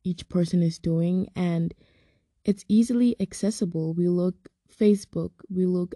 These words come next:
at Instagram, we look at TikTok. Each and every person's life is represented to how they wanna show it. And everyone thinks that, "Ah, because I'm young, I wanna party, I want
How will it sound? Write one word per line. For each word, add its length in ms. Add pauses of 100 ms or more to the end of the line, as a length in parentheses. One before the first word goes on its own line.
at 380 (300)
Instagram, 760
we 120
look 220
at 200
TikTok. 540 (560)
Each 220
and 140
every 220
person's 480
life 360 (120)
is 240
represented 1040
to 480 (480)
how 280
they 160
wanna 260
show 320
it. 220 (480)
And 200
everyone 340
thinks 280
that, 260
"Ah, 240
because 320
I'm 180
young, 320
I 120
wanna 280
party, 520
I 140
want 280